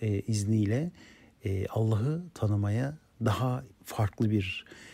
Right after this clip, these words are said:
e, motivasyonla başlatıyor bizi. O sebeple Allah'ın bütün isimlerini tanımak çok kıymetli ve, e, böyle baştan başlayarak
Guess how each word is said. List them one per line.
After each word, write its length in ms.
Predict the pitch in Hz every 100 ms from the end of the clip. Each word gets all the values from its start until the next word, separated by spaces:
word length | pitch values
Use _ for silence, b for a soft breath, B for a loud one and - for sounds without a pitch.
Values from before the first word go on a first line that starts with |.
| B B
e, 180 | - 101
motivasyonla 1000 | - 104 - 110 107 - 120 110 104 95
başlatıyor 680 | 92 95 - - 90 104 92
bizi. 260 | 95 98 104 B B B B
O 80 | 117
sebeple 640 | - 123 165 - 117 95 98 -
Allah'ın 540 | 117 113 107 139 110
bütün 280 | 92 - 208
isimlerini 560 | 175 - 113 107 101 101
tanımak 460 | 107 101 95 92
çok 200 | - 107
kıymetli 640 | - 120 127 123 - 139 135 B B B B
ve, 320 | 110 123 123 123 B B B
e, 420 | 104 101 104 104 104
böyle 300 | 107 107 104
baştan 520 | - - 135 120 110
başlayarak 680 | 107 - 117 113 - -